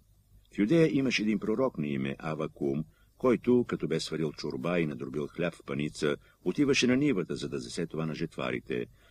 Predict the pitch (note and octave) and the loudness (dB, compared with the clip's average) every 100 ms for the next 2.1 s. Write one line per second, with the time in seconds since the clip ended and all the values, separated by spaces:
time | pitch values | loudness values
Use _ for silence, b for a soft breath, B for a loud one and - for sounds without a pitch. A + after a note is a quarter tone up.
0 | b D2 D#2+ D#2 D2+ D2+ - G2+ A2+ A#2+ | b 2 2 4 0 -2 0 2 4 2
1 | D2+ C#2+ C2+ C#2+ - D2 C#2+ - C2+ B1+ | 0 -4 -2 -6 -6 -6 -6 -6 -6 -4
2 | B1 | -6